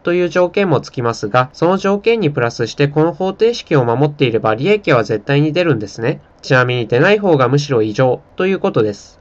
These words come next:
そう考えるとなんだか簡単な気がしてきますよね。竿竹屋はなぜ潰れないのかで、山田真也さんがこれを強調された理由は、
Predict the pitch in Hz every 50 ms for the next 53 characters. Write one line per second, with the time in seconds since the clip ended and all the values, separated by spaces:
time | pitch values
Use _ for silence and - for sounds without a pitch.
0 | _ _ - - - 180 185 185 220 214 220 233 233 220 180 147 135 117 120 151
1 | 180 185 180 143 135 110 - - 131 135 135 151 170 170 175 180 - - 175 180
2 | 185 - - 196 185 - 196 208 214 208 - 131 110 107 110 110 147 147 - _
3 | _ _ _ _ - - 156 151 165 175 180 180 180 - 190 196 196 202 202 202
4 | 214 226 214 220 202 - - 147 143 139 139 139 147 147 143 123 107 - 117 101
5 | 98 - _ - 139 135 131 127 123 135 160 165 180 190 202 - 220 220 226 208
6 | 185 - 156 135 120 117 110 - - 123 127 139 143 143 143 160 156 151 147 156
7 | 160 156 147 165 160 156 151 156 156 151 151 151 156 151 151 165 165 165